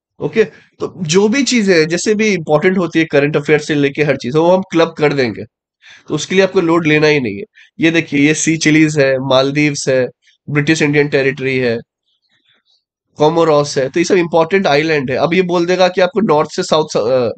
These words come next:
बताओ, तो भाई साउथ से नॉर्थ बताओ, सबसे नीचे कौन सा है, तो सबसे नीचे रियूनियन है, फिर मॉरिशियस है। तो इस तरीके से आपको जो है यहाँ पे ये बताना है।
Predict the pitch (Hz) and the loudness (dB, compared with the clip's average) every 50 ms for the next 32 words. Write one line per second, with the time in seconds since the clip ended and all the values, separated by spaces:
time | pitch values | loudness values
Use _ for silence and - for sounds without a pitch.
0 | _ _ _ _ _ _ _ _ _ _ - 156 151 147 139 113 90 78 - _ | _ _ _ _ _ _ _ _ _ _ 0 0 0 2 0 -2 -2 -4 -8 _
1 | _ _ _ _ _ _ _ _ _ _ _ _ - - 101 - _ - 175 190 | _ _ _ _ _ _ _ _ _ _ _ _ -14 -14 -14 -14 _ -2 0 0
2 | - - 170 170 170 165 - 185 170 160 156 151 156 147 135 - 139 151 147 - | 2 2 0 0 0 0 -2 0 0 0 0 0 0 -2 -2 -2 -2 -2 -2 -2
3 | 175 170 160 160 165 160 147 147 139 131 127 - 131 127 127 151 147 - 143 - | 0 0 0 0 0 0 2 0 0 0 0 0 -2 0 0 -2 -2 -2 -2 -2
4 | - 160 160 160 - 160 156 147 - - _ - 143 147 151 165 180 170 156 147 | -2 -2 -2 0 0 0 0 0 -2 -6 _ -6 -2 0 0 2 2 2 2 2
5 | 143 139 135 131 123 123 120 123 - 170 165 160 147 147 143 147 143 - 160 151 | 2 2 2 0 0 -2 -4 -2 -2 -2 0 2 2 2 2 2 0 0 0 -2
6 | 143 147 - 123 113 - - _ _ _ _ _ _ _ _ _ _ - - _ | -2 -2 -4 -6 -6 -6 -10 _ _ _ _ _ _ _ _ _ _ -20 -16 _
7 | - 214 - 208 220 220 - 214 202 208 208 202 202 - 208 180 160 151 - 170 | -12 -6 -4 -2 -2 -2 0 0 0 0 0 -2 -2 0 0 0 0 -2 -2 -4
8 | 175 170 156 151 151 151 151 151 143 131 117 117 - - 113 123 127 - 330 - | -6 -4 -2 -2 0 2 2 2 0 0 -2 -4 -4 -4 -4 -4 -4 -6 -8 -10
9 | _ _ _ _ _ _ _ _ _ - 107 135 131 135 135 120 110 104 92 87 | _ _ _ _ _ _ _ _ _ -4 -2 -2 0 2 0 0 -2 -4 -8 -10
10 | - | -12